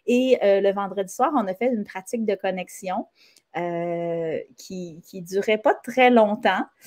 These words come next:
Et, euh, ben, tu sais, la pratique en, en, en tout, il y avait comme un rituel, là, de comme créer un espace sacré. Je pense que c'était un peu ce qu'on avait fait avec vous à, à Magic Moon.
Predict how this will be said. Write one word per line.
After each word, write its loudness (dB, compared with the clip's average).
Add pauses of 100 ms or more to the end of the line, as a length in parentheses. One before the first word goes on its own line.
(280)
Et, 4
euh, 4
ben, 6
tu -4
sais, 2
la 0
pratique -2
en, 0
en, -4 (240)
en -4
tout, 2
il 0
y 6
avait 2
comme 2
un 0
rituel, 2
là, 2
de 0 (120)
comme -4
créer 2
un 0
espace -6
sacré. -8
Je -12
pense -6
que -4
c'était -6
un -2
peu -4
ce -8
qu'on -8
avait -4
fait -4
avec -2
vous -2
à, -2
à -2
Magic -6
Moon. 2